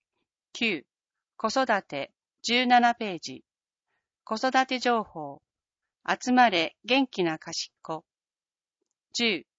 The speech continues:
夏休みイベント、夏の体験学習、十八ページ。十一、八月から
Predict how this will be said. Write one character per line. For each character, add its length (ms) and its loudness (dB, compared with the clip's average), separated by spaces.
夏 280 -2
休 280 0
み 240 0
イ 40 -2
ベ 160 0
ン 40 -2
ト、 300 -12
夏 300 -2
の 160 4
体 240 2
験 240 0
学 260 -4
習、 360 -10
十 220 0
八 300 -6
ペ 180 -4
ー 40 -10
ジ。 240 -14
十 240 -2
一、 480 -6
八 320 -4
月 240 -2
か 160 -2
ら 220 -2